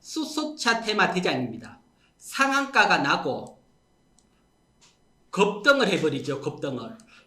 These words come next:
추격을 하더라도, 추격을 하더라도 첫 상한가 이후에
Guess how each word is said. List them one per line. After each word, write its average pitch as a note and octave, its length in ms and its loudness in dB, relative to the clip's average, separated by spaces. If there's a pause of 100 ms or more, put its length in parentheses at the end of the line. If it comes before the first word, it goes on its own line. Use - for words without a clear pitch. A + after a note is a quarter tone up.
추격을 C4 720 2
하더라도, G3+ 680 4
추격을 C#4 460 2
하더라도 F#3+ 460 2
첫 C4+ 160 -2
상한가 A#3 460 0
이후에 E3+ 640 -2